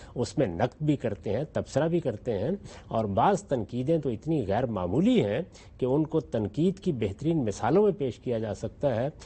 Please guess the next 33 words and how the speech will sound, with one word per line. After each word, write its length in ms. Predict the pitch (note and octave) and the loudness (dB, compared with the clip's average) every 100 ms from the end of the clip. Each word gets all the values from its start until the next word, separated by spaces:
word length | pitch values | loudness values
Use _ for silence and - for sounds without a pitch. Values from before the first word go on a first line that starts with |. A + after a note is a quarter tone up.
| - - | -18 -2
اسی 260 | D#3+ - A#3 | 0 4 4
طریقے 440 | G3+ F3+ F3 G3+ | 4 4 4 2
سے 160 | - G3+ | 2 0
ان 180 | G3 C3 | 0 0
کا 100 | C3 | 0
ایک 200 | A#2+ C#3+ | 0 2
اور 140 | G3+ | 0
بڑا 260 | D#3+ A#2+ E3+ | 2 2 0
کمال 440 | - A#2 G2+ C3+ | 0 -2 0 0
یہ 180 | D3 D#3 | 0 2
ہے 160 | A2 C#3 - - - - | 2 0 -4 -16 -20 -12
کہ 120 | - A#2+ | -2 0
جب 240 | C#3+ F3 | 2 4
آپ 160 | D#3 D3+ - | 2 -2 -4
ان 140 | E3+ D3+ | -2 0
کے 120 | D#3 | 0
سامنے 480 | - C3 D#3 C#3+ F#3+ - | 0 0 2 2 0 -2
مختلف 520 | - E3+ - - F3+ - | -2 0 0 0 -2 0
تاریخی 460 | C3+ A#2 D3+ - F3+ | -2 2 0 0 0
معلومات 540 | B2+ G#2 G#2+ D#3+ A3+ | 2 0 2 2 4
رکھ 200 | D#3+ - | 0 0
دیتے 300 | A#2 G#2+ D#3 A2 | -4 0 0 0
ہیں 120 | A#2 - - - - | -2 -6 -16 -20 -10
اور 160 | C#3 C3+ | -2 0
جب 360 | A#2+ F3+ E3+ | 2 2 2
وہ 160 | G3 F#3+ | 4 4
ان 80 | F3 | 2
سب 420 | - - A#3 - | 0 0 0 0
کو 180 | F#3+ A2+ - - - - | 0 0 -2 -14 -20 -14
آپ 360 | - B2+ D#3 - | -2 0 0 0
کے 100 | E3+ | 0
سامنے 400 | - E3 F#3+ F#3 | 0 0 2 2
ایک 140 | F3 | 2